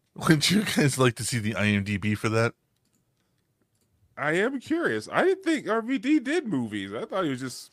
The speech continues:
Speaker 2: chilling, retired, but I guess you have to make the money somehow.
Speaker 1: This movie was so bad, it caused my T V to glitch out and die.
Speaker 2: What the fuck?
Speaker 1: Yeah.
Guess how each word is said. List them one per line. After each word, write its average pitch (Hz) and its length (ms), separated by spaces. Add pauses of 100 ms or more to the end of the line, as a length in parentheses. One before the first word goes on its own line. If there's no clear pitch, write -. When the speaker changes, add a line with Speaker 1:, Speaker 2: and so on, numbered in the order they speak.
Speaker 2:
chilling, 170 420
retired, 156 460
but 104 120
I 107 80
guess 143 440
you 90 100
have 131 100
to 131 40
make 156 120
the 165 80
money 185 200
somehow. 165 460 (1120)
Speaker 1:
This 147 220
movie 127 260
was 95 140
so 113 320
bad, 98 380
it 107 100
caused 101 340
my 87 120
T 98 260
V 87 400
to - 80
glitch 90 340
out 87 220
and 85 140
die. 78 320 (2500)
Speaker 2:
What 139 220
the - 80
fuck? 160 260 (540)
Speaker 1:
Yeah. 120 380